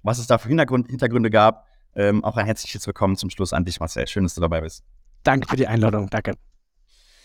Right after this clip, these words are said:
Speaker 1: Ja, cool. Bevor wir starten, äh, vielleicht mal kurz ein Aufruf an alle ZuschauerInnen. Äh, stellt gerne immer wieder Fragen. Ich habe hier mein iPad nebenbei stehen und kann immer wieder in den, äh, Live-Chat schauen. Äh, löchert gerne die Expertin mit Fragen. Ich werd immer versuchen, alles einzubinden.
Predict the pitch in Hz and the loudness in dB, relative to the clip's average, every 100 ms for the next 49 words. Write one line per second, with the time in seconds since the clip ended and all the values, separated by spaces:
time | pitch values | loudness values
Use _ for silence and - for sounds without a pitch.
0 | _ _ _ 151 - 254 151 202 185 - | _ _ _ 2 4 4 2 4 2 0
1 | - 151 196 - 190 180 160 143 139 151 | 2 4 2 4 2 2 4 4 4 2
2 | 147 135 180 - 147 151 131 - 131 120 | 0 -2 -4 -4 -6 -2 0 0 0 -2
3 | 165 - 135 - 143 143 - 107 143 143 | -4 0 2 2 2 0 0 0 0 2
4 | 131 135 135 135 127 120 - 127 151 - | 2 2 2 0 0 -2 -2 -2 0 -2
5 | 117 117 - 135 117 95 95 92 - 107 | 0 0 0 0 0 2 2 2 2 0
6 | 147 - - 107 - 101 113 110 107 110 | 0 -4 -10 -6 -2 2 4 2 4 2
7 | - 107 101 101 101 82 98 98 113 - | 4 2 2 2 2 2 2 4 2 2
8 | 117 - 127 120 120 123 - _ - 107 | -4 0 2 4 2 -2 -12 _ -2 2
9 | 104 71 101 - - - 113 110 104 - | 4 4 2 2 0 4 4 4 0 -4
10 | - 107 113 104 - 104 107 92 90 107 | 0 0 2 -2 2 4 4 4 -2 -4
11 | - 110 104 104 98 110 110 101 101 104 | -4 -2 -2 0 -2 -2 0 0 0 -4
12 | - 117 - 104 110 107 104 101 | 0 -2 -2 0 2 2 0 -2